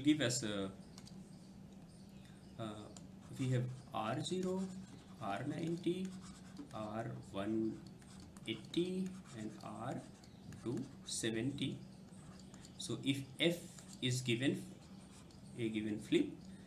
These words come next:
so R ninety F, and F is given flip, R ninety F, R one eighty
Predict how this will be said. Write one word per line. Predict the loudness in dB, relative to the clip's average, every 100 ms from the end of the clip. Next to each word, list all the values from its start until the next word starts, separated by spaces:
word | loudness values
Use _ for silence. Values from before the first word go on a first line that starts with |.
| -12 -6
so | 0 0 2
R | 4 6 6 2 -4 -10 -14 -14 -12 -12 -4
ninety | 0 2 2 -2 -2 -2 0
F, | 0 0 -4 -12 -14 -16 -14 -14 -14 -16 -14 -14 -12 -8
and | -6 -6 -8 -10 4
F | 4 4 -2 -6 0
is | 0
given | 2 4 4
flip, | 4 0 2
R | 4 4
ninety | 4 2 2 2 4
F, | 2 0 -6 -12 -14 -12 -12 -4
R | 6 8 8 6
one | 2 2 0 -2
eighty | -8 -2 2 2